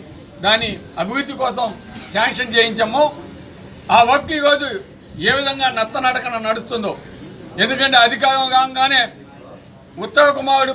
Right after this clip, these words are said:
పలికినట్టు గగల్బాగు ఏ విధంగా ఇప్పటి ఎమ్మెల్యే పలికాడో మనం చూస్తా ఉన్నాం. ఎందుకంటే తుమ్మలపెంట రోడ్డుని డిసెంబర్ దాకా పూర్తి చేస్తాము, దాని మీద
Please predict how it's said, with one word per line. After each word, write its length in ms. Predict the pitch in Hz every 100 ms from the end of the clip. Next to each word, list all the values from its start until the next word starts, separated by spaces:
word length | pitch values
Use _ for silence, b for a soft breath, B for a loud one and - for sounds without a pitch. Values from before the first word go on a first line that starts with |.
| 262
పలికినట్టు 480 | 254 254 254 254 247 - -
గగల్బాగు 560 | 269 320 320 302 262 - - - - - - _ 151
ఏ 40 | 277
విధంగా 360 | 302 302 294 277 226 - - - -
ఇప్పటి 240 | 226 254 240 233
ఎమ్మెల్యే 320 | 262 277 269 269
పలికాడో 420 | 220 220 233 220 196 - - - - 175
మనం 160 | 196 202
చూస్తా 180 | 220 -
ఉన్నాం. 180 | 208 185
ఎందుకంటే 320 | 175 226 - 302 302 - - - - -
తుమ్మలపెంట 500 | 190 226 262 262 240 240
రోడ్డుని 340 | 240 233 240 240 226 - - - - - - -
డిసెంబర్ 480 | 214 - 302 294 285 285
దాకా 200 | 285 233 - - - - - B B B
పూర్తి 280 | 196 254 254 214
చేస్తాము, 480 | 233 220 220 214 208 175 - - - - -
దాని 180 | 220 247
మీద 100 | 294